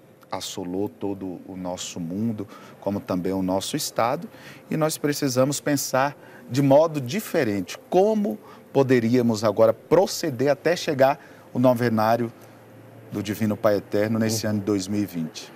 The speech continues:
Speaker 2: Agora, é bom a gente esclarecer que o jubileu dos cento e oitenta anos, ele não passa em branco, né? A expectativa é de que nós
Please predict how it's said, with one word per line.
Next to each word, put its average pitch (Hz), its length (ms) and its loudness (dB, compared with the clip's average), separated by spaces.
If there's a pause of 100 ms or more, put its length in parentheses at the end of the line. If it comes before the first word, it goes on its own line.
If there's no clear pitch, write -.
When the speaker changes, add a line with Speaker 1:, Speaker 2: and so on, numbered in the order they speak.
(240)
Speaker 2:
Agora, 139 200 6
é 156 160 4
bom 160 360 6
a 131 80 2
gente 139 180 0
esclarecer 147 680 4
que 175 320 -2
o 151 80 2
jubileu 147 500 4
dos 127 220 -2
cento 135 280 0
e - 20 4
oitenta 131 420 2
anos, 165 480 4 (380)
ele 147 180 4
não 156 220 4
passa 170 400 4
em 226 80 2
branco, 120 400 6
né? 113 200 2 (280)
A 120 120 4
expectativa 143 840 2
é 175 40 4
de 160 120 -4
que 165 180 0
nós 147 520 4